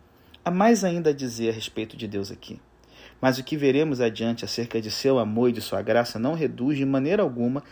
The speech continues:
sua santidade e glória. Deus é temível e terrível, conforme o significado antigo dessas palavras. Ele inspira temor e terror. Não se deve tratá-lo levianamente.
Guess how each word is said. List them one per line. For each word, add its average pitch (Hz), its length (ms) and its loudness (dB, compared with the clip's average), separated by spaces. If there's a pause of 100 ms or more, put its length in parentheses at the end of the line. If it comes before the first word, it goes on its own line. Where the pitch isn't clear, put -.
(160)
sua - 240 4
santidade 139 640 2
e 123 40 -2
glória. 101 380 -4 (560)
Deus 127 220 6
é 117 60 2
temível 175 800 0
e 139 80 -4
terrível, 127 640 -4 (280)
conforme 165 440 0
o - 20 -2
significado 175 760 2
antigo 190 380 -2
dessas 165 300 0
palavras. 107 580 -2 (320)
Ele 139 160 2
inspira 135 460 0
temor 151 580 2 (100)
e 147 80 0
terror. 110 440 -4 (500)
Não 190 100 6
se 202 140 0
deve 180 240 6
tratá-lo 165 640 6
levianamente. 160 1160 2